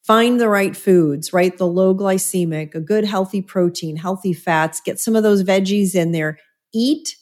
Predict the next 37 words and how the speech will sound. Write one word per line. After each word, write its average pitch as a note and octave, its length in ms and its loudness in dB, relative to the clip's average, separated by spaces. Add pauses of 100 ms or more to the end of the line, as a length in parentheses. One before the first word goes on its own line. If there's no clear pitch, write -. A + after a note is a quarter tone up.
right F3 600 0
when F#3 140 0
you F3 160 0
are E3 220 -2
under E3+ 500 -4
stress. - 720 -6 (720)
Move A3+ 300 4
those C#4 240 2
other C4 220 2
foods C4 360 -2
away A3+ 300 0
from D#3+ 240 -4
you. C#3+ 320 -8 (220)
Sleeping. A#3 760 -2 (240)
Are A#3 80 2
you A3 120 2
sleeping F#3+ 440 0
too F3+ 220 0
little? F4+ 320 2
Are F#3 120 0
you A3 140 2
sleeping E4+ 560 0
too E4 220 -2
much? C#4 600 -2 (300)
You B3 80 -2
know, D4+ 140 -2
are A#3+ 60 0
you C4+ 100 0
having F#4+ 320 -4
a D#4 80 -2
hard C#4 320 0
time C#4+ 320 -6
waking A#3+ 420 -4
up G3 220 -4
in A3 160 0
the A3 60 0
morning? G#3+ 720 -2